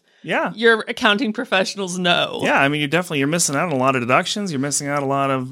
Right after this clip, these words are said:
Speaker 1: you know, you're essentially paying more in taxes than you'd have to otherwise.
Speaker 2: Right. Yes.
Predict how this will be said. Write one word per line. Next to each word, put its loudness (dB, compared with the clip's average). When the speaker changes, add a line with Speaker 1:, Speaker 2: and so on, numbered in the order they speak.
Speaker 1:
you -4
know, 2
you're 4
essentially 0
paying 0
more 2
in 2
taxes -2
than -2
you'd -4
have -6
to -6
otherwise. -8
Speaker 2:
Right. 0
Yes. -4